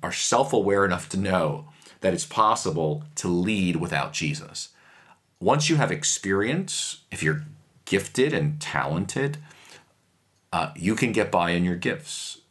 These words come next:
and your experience. And sadly, most people won't even notice it. Uh, a few will, who are very discerning, but most won't. Uh, but it's 'cause your gifts are blessing people. Now, Jesus said in Matthew seven twenty-one, it's,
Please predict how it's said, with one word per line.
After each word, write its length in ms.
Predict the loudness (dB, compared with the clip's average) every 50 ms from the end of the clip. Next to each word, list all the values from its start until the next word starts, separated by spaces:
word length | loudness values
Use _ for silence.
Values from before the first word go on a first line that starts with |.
| _ -8
and 180 | -4 -2 0
your 180 | 2 2 2 0
experience. 920 | -2 -2 -4 -6 -4 0 2 2 4 2 2 0 -4 -6 -8 -8 -10 -8 -6 -2
And 440 | 0 0 2 2 2 0 -2 -6 -12 -20 -20 -14 -10
sadly, 680 | -4 0 2 4 4 4 2 0 0 0 0 0 0
most 420 | 0 0 2 2 2 2 0 -2 -2
people 380 | 0 0 2 2 2 2 2
won't 280 | 2 2 0 0 -2 -2
even 380 | 0 2 2 2 2 0 2 2
notice 320 | 2 2 2 -2 -4 -6
it. 100 | -8 -10 -14 -20 -20 _ _ _ -20 -20 -20 -20 -20 -20 -20 _ _ _ _ _ _ -4
Uh, 360 | -2 -2 0 -2 -2 -4 -8 -12 -16 _ _ -4
a 80 | -4 -4
few 260 | 0 0 0 0 2
will, 380 | 0 0 -2 -2 -2 -4 -6 -8 -10 -12 -6
who 120 | -2 0
are 80 | 0 2
very 260 | 4 4 4 4 2
discerning, 680 | 0 -2 -6 -4 -4 -4 -4 -4 -4 -6 -6 -8 -10 -16 -20 _ _ _ _ _ _ _ _ _ _ -14 -14 -12 -6 -4
but 140 | -2 0 2
most 260 | 2 2 0 0 -2
won't. 400 | -2 -2 -2 -4 -6 -10 -12 -14 -16 -20 -20 -20 -20 -20 -20 -20 _ _ 0
Uh, 280 | 2 2 2 2 0 -4 -8 -12 -16 -16 -16 -18 -18 -20 -20 -20 _ _ _ _ _ -4
but 140 | -2 -2 -2
it's 80 | -2
'cause 180 | -4 -6 -2 0
your 100 | 0 0
gifts 240 | 2 0 0 2 0
are 60 | 0
blessing 380 | 2 2 0 0 0 -4 -6 -6
people. 320 | -8 -8 -8 -8 -6 -4
Now, 80 | -4 -2
Jesus 340 | 0 0 0 0 0 0
said 120 | 0 0 2
in 80 | 2
Matthew 260 | 2 2 0 0 -2 -4
seven 280 | -2 0 0 0 -2
twenty-one, 480 | -2 -4 -4 -4 -4 -2 -2 -2 -2 -2
it's, 140 | -4 -6